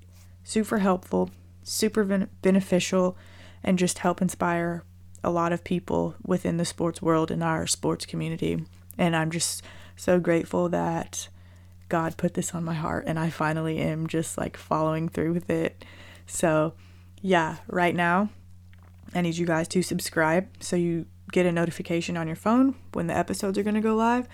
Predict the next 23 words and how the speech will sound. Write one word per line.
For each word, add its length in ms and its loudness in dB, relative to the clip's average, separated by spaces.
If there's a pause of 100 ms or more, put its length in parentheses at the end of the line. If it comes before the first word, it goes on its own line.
(360)
whether 280 6
it's 160 -4
Spotify 520 2
or 160 -2
Apple 220 0
Music, 380 2
or 80 0
maybe 280 4
it's 140 -2
both. 360 2 (240)
It 100 -4
could 120 0
be 100 0
both. 320 2 (560)
And 220 2
also, 640 0 (320)
leave 440 2 (120)
a 340 4 (120)
rating 680 2 (180)
and 160 0
a 60 -2
comment. 560 -2 (420)
And 540 0